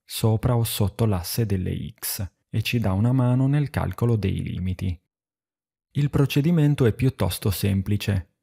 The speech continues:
Dovremo risolvere la disequazione f di x maggiore di zero. Diciamo subito una cosa importante, che ci sarà utilissima negli esercizi.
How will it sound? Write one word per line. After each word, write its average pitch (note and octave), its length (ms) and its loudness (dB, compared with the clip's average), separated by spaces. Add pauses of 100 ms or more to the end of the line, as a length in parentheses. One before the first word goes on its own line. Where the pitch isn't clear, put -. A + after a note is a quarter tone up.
(220)
Dovremo A2+ 380 4
risolvere G2+ 640 2
la G2 120 0
disequazione A#2+ 1120 0
f - 300 -2
di A#2 380 2
x - 240 -2
maggiore G2+ 560 2
di F#2 160 -4
zero. E2+ 560 -6 (580)
Diciamo A2+ 460 0
subito A#2+ 440 0
una A2 200 4
cosa G2+ 320 0
importante, F#2+ 1120 0
che A2 140 -4
ci - 100 -4
sarà A2 240 -2
utilissima B2+ 720 0
negli B2+ 260 2
esercizi. F2 880 -4